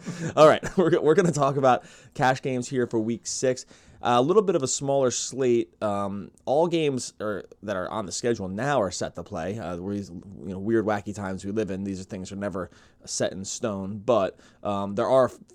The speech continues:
four teams on byes, plus we have, uh, like, an extra Monday night game, so it's actually really not that big of a slate, all things considered. Uh, but still plenty of value out here. Um, some weird pricing, not non-pricing adjustments that I think we kinda noticed.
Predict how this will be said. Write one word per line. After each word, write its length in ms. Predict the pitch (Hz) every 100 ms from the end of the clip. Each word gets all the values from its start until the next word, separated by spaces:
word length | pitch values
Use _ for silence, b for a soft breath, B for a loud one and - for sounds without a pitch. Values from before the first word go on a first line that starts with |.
| -
four 220 | 135 131
teams 300 | 135 123 113
on 140 | 104
byes, 400 | 107 107 107 107
plus 320 | - 123 110
we 60 | 113
have, 400 | 104 98 87 90
uh, 280 | - 73 67 -
like, 140 | - -
an 80 |
extra 260 | - 107 104
Monday 220 | 101 95
night 180 | 95 110
game, 220 | 113 107
so 100 | 98
it's 100 | 95
actually 220 | 160 180
really 220 | 127 117 107
not 240 | 104 107
that 180 | 98 90
big 160 | 104
of 80 | 92
a 60 | 87
slate, 360 | - 104 92 B B B
all 160 | 107 104
things 280 | 107 101 -
considered. 600 | 92 87 - 107 87 82 b -
Uh, 180 | 104 101
but 160 | 135
still 220 | - 208 185
plenty 240 | 175 131
of 80 | 101
value 340 | 101 104 104
out 140 | 101 98
here. 400 | 107 104 95 -
Um, 440 | - - - - 64
some 260 | - 87 92 -
weird 320 | 110 127 113
pricing, 340 | - 107 107 -
not 160 | 110
non-pricing 540 | 90 110 98 110 110 113
adjustments 420 | 110 110 120 110
that 120 | 107
I 60 | 107
think 140 | 107
we 120 | 104
kinda 220 | 101 110 104
noticed. 440 | 107 110 104 -